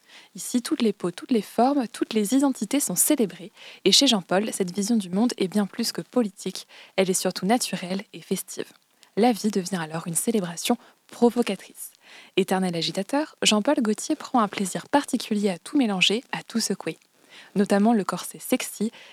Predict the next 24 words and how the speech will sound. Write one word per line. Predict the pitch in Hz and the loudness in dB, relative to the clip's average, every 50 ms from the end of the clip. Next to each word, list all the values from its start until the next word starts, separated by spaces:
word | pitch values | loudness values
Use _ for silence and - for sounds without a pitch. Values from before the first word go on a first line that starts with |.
| _ _ | _ _
qui | - - 190 | -4 -2 -2
ne | 175 165 - _ | -2 -2 -6 _
se | - - - 185 | -16 -8 -6 -4
cache | - 180 175 - - | -2 0 0 0 0
plus | - - - - 285 285 | -2 -4 0 0 2 2
sous | - - 208 | 0 -2 -2
les | 196 180 | -4 -4
vêtements, | 170 160 - - 185 208 240 - _ | -4 -6 -6 -4 -4 -6 -6 -8 _
puisqu'il | - - 208 202 - - - 175 156 156 156 | -10 -8 -6 -6 -6 -6 -8 -10 -10 -10 -4
devient | - 220 214 - 180 180 185 - _ _ _ _ | -2 -2 -2 -2 -4 -8 -8 -8 _ _ _ _
un | 190 190 | -2 -2
vêtement. | 180 175 - - - - - _ _ _ _ _ _ _ _ _ _ _ _ _ _ - - - - | -2 -2 -6 -8 -12 -14 -18 _ _ _ _ _ _ _ _ _ _ _ _ _ _ -10 -6 -4 -2
Comme | 208 190 165 | -2 -2 -2
une | 175 185 | -4 -2
revendication | 180 - 226 214 220 208 190 - 190 180 - - 175 165 | 0 2 2 4 2 0 0 -2 -4 -6 -4 -6 -8 -8
puissante | - - - 277 - - - 202 208 - - - - - - _ - | -8 -2 0 0 0 2 0 -2 -2 -4 -6 -8 -8 -14 -12 _ -4
de | 190 190 | -2 0
l'ultra-féminité. | 185 185 247 247 233 - - - 214 214 - - - 214 202 196 180 180 - - - - _ _ _ _ _ _ _ _ - - - - _ - | 2 2 2 0 0 -4 -4 -4 -4 -4 -4 -2 0 0 2 0 0 -4 -10 -16 -20 -20 _ _ _ _ _ _ _ _ -20 -20 -20 -10 _ 0
La | 190 185 | 2 2
jupe | 180 - - - - - - - _ - | 4 2 2 0 -2 -4 -12 -14 _ 0
envoie | 202 208 190 202 | 2 4 4 4
aussi | 208 220 - - | 2 2 2 0
balader | 254 233 214 208 208 202 190 | 2 2 2 2 2 0 0
les | 160 - | -2 -4